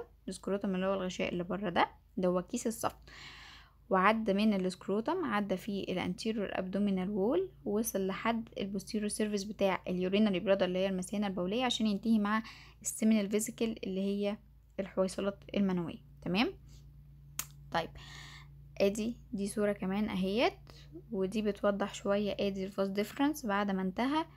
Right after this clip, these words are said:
جه عند الايه، السيمينال فيزيكل هنا كده، وانتهوا مع بعض. تعالوا نشوف بقى انتهوا ازاي. ادي الصوره، دي صوره للبوستيريور سيرفيس بقى من ورا بتاع اليورينري برادر. ادي الفاس ديفرنس الاتنين، واحد جاي يمين، واحد جاي شمال اهمت.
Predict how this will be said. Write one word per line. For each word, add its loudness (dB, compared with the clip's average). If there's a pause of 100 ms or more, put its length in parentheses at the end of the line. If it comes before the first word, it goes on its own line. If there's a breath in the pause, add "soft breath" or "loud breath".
(420 loud breath)
جه 4
عند 4
الايه، -2
السيمينال 2
فيزيكل 0
هنا 2
كده، 2
وانتهوا 2
مع 4
بعض. -2
تعالوا 8
نشوف 2
بقى 4
انتهوا 2
ازاي. -4 (1000 loud breath)
ادي 4
الصوره، 4 (100)
دي 2
صوره 2
للبوستيريور 2
سيرفيس 2
بقى 2
من 4
ورا 4
بتاع 2
اليورينري 4
برادر. -8 (100)
ادي 6
الفاس 2
ديفرنس -2
الاتنين، 2
واحد -2
جاي -4
يمين، 0
واحد -2
جاي 0
شمال 0
اهمت. -4